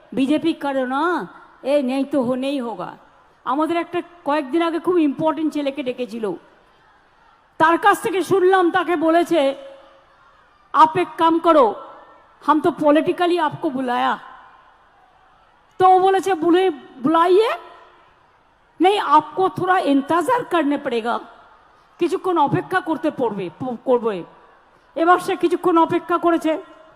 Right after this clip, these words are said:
এবার বলছে, "এক রাজনৈতিক ব্যক্তি কা ফোন আয়েগা, এক পলিটিক্যাল লিডার কা ফোন আয়েগা।"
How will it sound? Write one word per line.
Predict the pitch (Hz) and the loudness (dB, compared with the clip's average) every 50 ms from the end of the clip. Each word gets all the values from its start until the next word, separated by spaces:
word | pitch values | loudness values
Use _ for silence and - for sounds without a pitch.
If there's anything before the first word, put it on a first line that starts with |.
| _ _ _ _ _ _ - | _ _ _ _ _ _ 0
এবার | 302 330 349 381 381 | 2 4 6 4 4
বলছে, | 370 370 381 381 294 311 349 370 330 311 320 - - - - - - - - _ _ _ _ _ _ _ _ - | 4 4 2 2 2 2 2 2 2 0 0 -6 -12 -20 -20 -20 -20 -20 -20 _ _ _ _ _ _ _ _ -4
"এক | 349 381 392 320 | -2 -2 0 0
রাজনৈতিক | - 381 302 302 285 302 247 254 302 359 392 403 294 440 381 285 | 0 0 2 4 4 2 2 2 4 4 4 4 2 0 -2 0
ব্যক্তি | 302 349 339 349 - - 359 | 0 -2 -2 -2 -4 -8 -4
কা | - 370 349 | 0 0 0
ফোন | - - - 302 311 302 | 0 0 -2 0 0 2
আয়েগা, | 302 294 285 285 285 254 277 262 196 - - - - - - - - - - _ _ _ _ _ _ _ _ _ _ _ | 2 2 0 0 0 2 0 0 0 -2 -10 -20 -20 -20 -20 -20 -20 -20 -20 _ _ _ _ _ _ _ _ _ _ _
এক | - 339 339 330 - - - 320 | 2 2 2 2 2 -2 0 4
পলিটিক্যাল | 330 339 359 349 311 427 - 403 392 381 | 6 6 6 6 4 0 2 4 4 6
লিডার | 349 349 339 359 359 349 349 | 6 4 4 4 4 2 2
কা | 359 359 320 | 2 0 0
ফোন | 254 339 311 302 | 2 2 0 2
আয়েগা।" | 294 285 277 269 277 254 262 254 226 202 | 2 2 2 2 2 2 2 2 0 -2